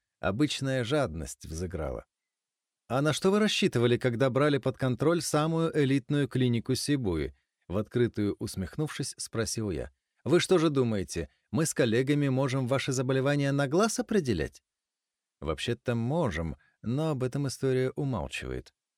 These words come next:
Нам необходимо проводить дополнительное обследование», объяснил ему я. «И без причины мы их не назначаем. Но если вы хотите, чтобы ваших людей я лечил на отвали, так и скажите, больше никаких обследований не будет».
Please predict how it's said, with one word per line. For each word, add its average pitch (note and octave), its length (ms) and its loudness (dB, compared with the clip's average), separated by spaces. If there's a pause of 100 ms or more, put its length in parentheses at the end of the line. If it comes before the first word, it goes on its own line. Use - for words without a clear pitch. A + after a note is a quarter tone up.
(280)
Нам G#2+ 240 0
необходимо E3 560 2
проводить B2+ 580 2
дополнительное C3 760 2
обследование», D3 720 2 (240)
объяснил F2+ 640 -2
ему D#2+ 240 -2
я. D2+ 260 -4 (420)
«И C3 120 2
без C#3+ 220 4
причины D3+ 520 2
мы D3+ 180 2
их C#3+ 300 -4
не C#3 140 2
назначаем. G#2+ 880 -2 (340)
Но A#2+ 380 0
если G#3+ 400 2
вы E3 120 4
хотите, D3+ 760 2
чтобы A#2+ 360 2
ваших C#3 360 -2
людей B2 460 4
я A#2+ 160 2
лечил A#2+ 500 0
на A#2 180 0
отвали, A#2+ 720 0
так - 240 -4
и E3 60 -2
скажите, F#3 580 -2 (200)
больше F3+ 520 2
никаких E3 520 0
обследований A#2 800 -2
не A#2 160 0
будет». E2 380 -6